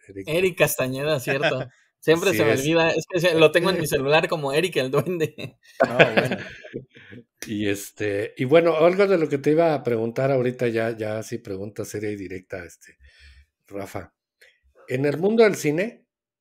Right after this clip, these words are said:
Speaker 1: sabemos y es bien conocido que hay películas que se hacen para ganar premios. Y hay varios tipos de premios y hay veces que, bueno, sucede que hay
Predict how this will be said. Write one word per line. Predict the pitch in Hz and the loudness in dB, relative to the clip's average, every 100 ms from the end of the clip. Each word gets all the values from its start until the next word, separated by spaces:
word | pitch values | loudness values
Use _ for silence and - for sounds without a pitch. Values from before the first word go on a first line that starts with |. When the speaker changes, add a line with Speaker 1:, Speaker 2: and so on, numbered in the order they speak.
| _ _ | _ _
Speaker 1:
sabemos | - - 117 127 143 156 131 | -8 0 2 2 2 2 2
y | |
es | 131 | 0
bien | 135 135 | 0 -2
conocido | 120 98 92 110 117 147 151 _ | -4 -6 -6 -4 -2 -2 -6 _
que | 104 | -4
hay | 104 117 | -2 -2
películas | 120 113 110 113 110 110 | -2 -4 -4 -6 -6 -6
que | - 92 | -10 -8
se | 110 | -6
hacen | 107 127 98 | -6 -8 -8
para | 92 | -8
ganar | 92 101 104 | -6 -8 -8
premios. | 92 87 78 - - _ _ _ _ _ _ _ _ _ _ | -10 -12 -16 -20 -20 _ _ _ _ _ _ _ _ _ _
Y | 117 | 2
hay | 123 147 | 4 6
varios | 135 135 135 | 6 4 0
tipos | 127 123 98 | -4 -4 -4
de | 87 | -6
premios | 104 117 151 156 - | -6 -4 -4 -4 -10
y | 107 104 | -8 -6
hay | 113 | -4
veces | 120 117 113 - | -4 -6 -12 -16
que, | - - 90 - | -20 -20 -20 -20
bueno, | 113 135 127 - _ _ _ _ | -4 0 0 -2 _ _ _ _
sucede | - 107 151 165 165 | -14 -4 2 2 2
que | 127 | 0
hay | 117 113 | -2 -2